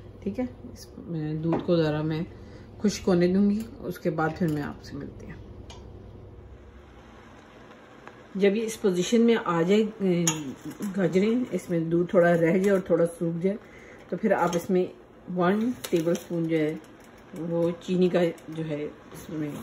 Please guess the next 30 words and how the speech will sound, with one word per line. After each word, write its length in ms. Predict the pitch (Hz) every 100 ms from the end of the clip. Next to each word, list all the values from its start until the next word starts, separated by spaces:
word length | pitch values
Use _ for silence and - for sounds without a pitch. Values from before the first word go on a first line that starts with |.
| - -
शामिल 240 | 143 156
कर 160 | 170 202
दें। 180 | 185 196
आप 200 | 180 170 - - - - - - 180
अगर 240 | 190 214
खुदा 260 | 214 185 175
न 80 |
खास्ता 240 | 180 185 202
शुगर 380 | - 185 190 214
है 120 | 226 - - - - -
तो 80 |
आप 280 | 214 190 185
इसको 260 | 214 - 208
बगैर 560 | 175 156 160 185 208 226 - - - - - - -
चीनी 240 | - 190
के 120 | 180 185
भी 160 | 180 196 190 -
बना 260 | 170 160 151
सकते 340 | - - 156
हैं, 120 | 156 156 - - - - - - - - -
लेकिन 240 | 165 190 175
नहीं 240 | 185 226
है 100 | 208 185 -
तो 60 | 180
फिर 580 | 185 170 165 - 165 151
और 260 | 160 170
ज़्यादा 220 | 175 175 180
tasty 340 | 180 165 -
हो 80 | 170
जाएगा 280 | 156 151